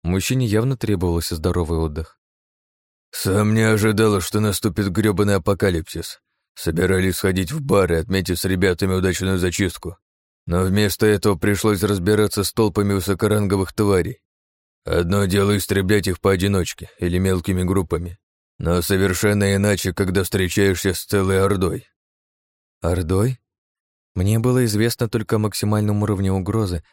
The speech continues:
безо всяких деталей, так что дополнительная информация от непосредственных участников событий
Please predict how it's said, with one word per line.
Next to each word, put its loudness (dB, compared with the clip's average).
безо -2
всяких -2
деталей, -2
так -2
что -4
дополнительная 0
информация -2
от -6
непосредственных -2
участников -4
событий -4